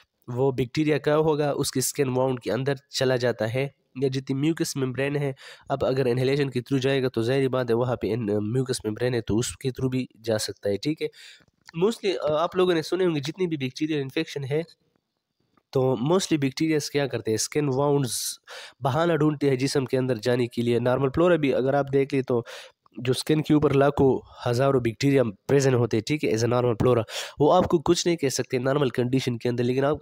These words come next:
अगर आपकी स्किन पे कट लग जाए, तो फिर उसको तो म-, माहौल बन जाता है, उसको फिर हम अपॉर्चुनिस्टिक पैथोजन कहते हैं, ठीक है, normally आपको कुछ नहीं कहते।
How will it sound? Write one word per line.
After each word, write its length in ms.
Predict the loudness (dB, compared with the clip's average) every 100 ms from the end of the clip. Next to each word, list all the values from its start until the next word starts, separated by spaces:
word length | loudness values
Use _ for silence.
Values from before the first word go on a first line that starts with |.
| -4
अगर 160 | 0
आपकी 220 | 0 0
स्किन 260 | -4 0 0
पे 140 | 0
कट 180 | 0 0
लग 140 | 0 0
जाए, 300 | 0 0 -2 -10 -20 _ _ _
तो 60 | -2
फिर 180 | 2 2
उसको 220 | 2 0
तो 160 | 0
म-, 640 | -2 0 2 4 4 2 2
माहौल 320 | 2 2 2
बन 160 | 2
जाता 220 | 0 2 0
है, 40 |
उसको 180 | 0 -2
फिर 140 | 0
हम 140 | 0 -2
अपॉर्चुनिस्टिक 680 | -4 -4 -2 0 0 -2 -6 _ -18 -12 -2
पैथोजन 360 | -2 0 0
कहते 280 | 0 -4 -4
हैं, 100 | -8
ठीक 140 | -8 -14
है, 80 | -14 _ _ -20 -20 -20 _ _ _ _ _ _ _ _ _ _ _ _ -8
normally 340 | -4 -2 0
आपको 220 | 0 -2 -4
कुछ 260 | -2 -2
नहीं 160 | 0 0
कहते। 320 | -2 -6 -12